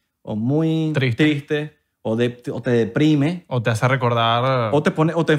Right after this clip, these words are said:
Speaker 1: o te, o te pone, te, te, te molesta.
Speaker 2: Ujú.
Speaker 1: Quizás te, te pone, ah, agresivo. Es lo mismo. Las, esas frecuencias manejan el agua, esas frecuencias musicales manejan la persona.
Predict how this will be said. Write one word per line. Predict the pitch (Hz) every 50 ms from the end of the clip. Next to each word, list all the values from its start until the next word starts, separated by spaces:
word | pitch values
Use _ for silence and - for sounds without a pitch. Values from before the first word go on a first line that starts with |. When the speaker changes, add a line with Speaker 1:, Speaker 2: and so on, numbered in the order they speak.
| 147 151
Speaker 1:
o | 175 143
te, | 127 143
o | 139 139 139 131
te | - 131
pone, | 107 104 113 127 131 131 139 127
te, | - 131 120 127 123
te, | 110 123 120 113 107 107 104 98
te | - 117
molesta. | 113 113 123 139 135 - - 92 85 - -
Speaker 2:
Ujú. | 123 113 117 151 180 185 _ -
Speaker 1:
Quizás | 120 104 117 107
te, | 101 131 123
te | 120 110 101
pone, | 95 110 110 117
ah, | 117 113 110 107 110
agresivo. | 117 101 104 98 - 120 107 95 90 - _ _ _ _ _ _ _ -
Es | 117 127
lo | 143
mismo. | 143 185 196 170 120 104 - -
Las, | 107 110 110 -
esas | - 147
frecuencias | - 175 170 180 180 165 165 160 156 151
manejan | 135 127 127 123 139 156
el | 160 160 160
agua, | 151 135 127 131 139 147 - _ _ _ _ _ _ _ _ _ _ _ _ _ -
esas | 127 117 117 120 -
frecuencias | 127 113 - 123 120 - 139 143
musicales | 165 160 151 170 165 - 170 143 135 147 151 - _ _ _ _ _ _ _ _ _ _ _ _ _ -
manejan | - 110 104 110 110 127 131
la | 139 131 131 127
persona. | - 117 117 - 175 170 123 98 98 _